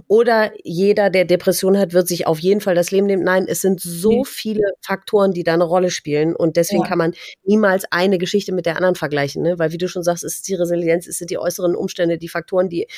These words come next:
Speaker 1: das Aufwachsen, die, was auch immer. Äh, deswegen, mm.
Speaker 2: Ja.
Speaker 1: Wie gingen dann die Jahre für dich weiter?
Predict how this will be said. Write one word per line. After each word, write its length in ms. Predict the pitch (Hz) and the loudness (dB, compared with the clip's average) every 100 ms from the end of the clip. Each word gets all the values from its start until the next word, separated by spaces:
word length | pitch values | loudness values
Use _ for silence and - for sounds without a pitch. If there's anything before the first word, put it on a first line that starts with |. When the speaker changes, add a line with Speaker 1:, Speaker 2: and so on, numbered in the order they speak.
| - - | -12 -4
Speaker 1:
das 140 | 180 | -2
Aufwachsen, 520 | - 170 180 165 190 | 0 -2 -2 -2 -4
die, 180 | 180 202 | -4 -4
was 200 | 208 254 | -2 -4
auch 200 | - 208 - | -6 -10 -4
immer. 340 | 233 202 156 _ - - - _ | 0 0 -2 _ -20 -20 -20 _
Äh, 320 | 170 165 165 | 4 4 4
deswegen, 560 | 160 160 165 156 151 - | 2 0 0 2 -2 -6
mm. 400 | - 143 135 143 - _ - - | -4 -2 -2 -6 -14 _ -14 -4
Speaker 2:
Ja. 300 | 226 214 202 - - - _ _ _ | 2 2 2 -4 -16 -20 _ _ _
Speaker 1:
Wie 200 | 220 233 | -2 0
gingen 320 | 254 247 240 | 4 6 6
dann 480 | 208 208 208 208 208 _ 208 | 6 6 6 4 2 _ -2
die 120 | 185 | 2
Jahre 320 | 190 190 185 | 2 2 0
für 140 | - 175 | -2 0
dich 260 | 160 - | 0 0
weiter? 400 | 143 139 147 143 | -2 -2 -6 -10